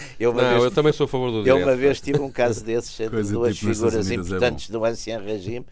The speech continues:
Speaker 1: e disse, "Epá, neste caso, desculpe, mas isto vá lá." E depois a pessoa não foi e pronto, e não, não foi e não
Speaker 2: Não correu bem.
Speaker 1: aconteceu. Não
Speaker 2: Não
Speaker 1: correu
Speaker 2: correu,
Speaker 1: bem.
Speaker 2: não correu bem.
Speaker 3: A independência de Portugal deve contar-se a partir de Zamora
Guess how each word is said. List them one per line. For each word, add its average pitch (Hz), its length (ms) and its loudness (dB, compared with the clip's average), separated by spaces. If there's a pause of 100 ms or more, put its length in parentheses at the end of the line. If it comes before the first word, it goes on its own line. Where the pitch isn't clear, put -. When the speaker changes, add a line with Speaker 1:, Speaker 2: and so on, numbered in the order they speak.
(360)
Speaker 1:
e 101 80 -8
disse, 117 280 -6
"Epá, 90 280 -8
neste 95 320 -10
caso, 113 240 -6
desculpe, - 500 -14
mas 104 200 -12
isto 110 560 -12
vá 101 140 -4
lá." 104 280 -6 (180)
E 85 120 -14
depois 92 220 -8
a 87 40 -6
pessoa 98 240 -8
não 98 140 -10
foi 107 200 -8 (280)
e - 60 -16
pronto, - 340 -12
e - 60 -18
não, 127 260 -14
não 65 160 -12
foi 95 200 -8
e - 20 -8
não 98 100 -6
Speaker 2:
Não 107 80 -2
correu 95 220 -6
bem. 82 180 -6
Speaker 1:
aconteceu. - 260 -12
Não 78 80 -12
Speaker 2:
Não 92 100 -6
Speaker 1:
correu 98 160 -4
Speaker 2:
correu, 110 120 -4
Speaker 1:
bem. 98 180 -8
Speaker 2:
não 92 140 -10
correu 69 240 -10
bem. - 120 -14
Speaker 3:
A 123 60 0
independência 147 460 0
de 98 80 -8
Portugal 104 280 -6
deve 95 200 -6
contar-se 85 420 -8
a - 40 -8
partir 78 320 -10
de 69 100 -10
Zamora 87 520 -8